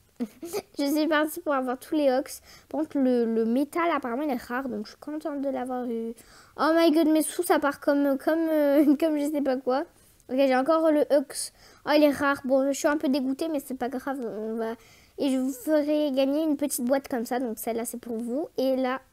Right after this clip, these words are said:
je vais, euh, prendre ça. Ah ouais, ça, c'est une amie avec...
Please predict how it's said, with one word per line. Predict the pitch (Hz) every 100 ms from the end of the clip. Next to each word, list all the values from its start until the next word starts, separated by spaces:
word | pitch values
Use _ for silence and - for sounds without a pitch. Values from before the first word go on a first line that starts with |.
| -
je | - 233 254
vais, | 254 254 -
euh, | - 226 214
prendre | - - 254 254
ça. | 233 - 101 _ _ _ _ _ _ _ _ _ _ _ _ _ - - _ _ _ _ _
Ah | 254
ouais, | 311 320
ça, | 302
c'est | 277
une | 277
amie | 269 269
avec... | 254 247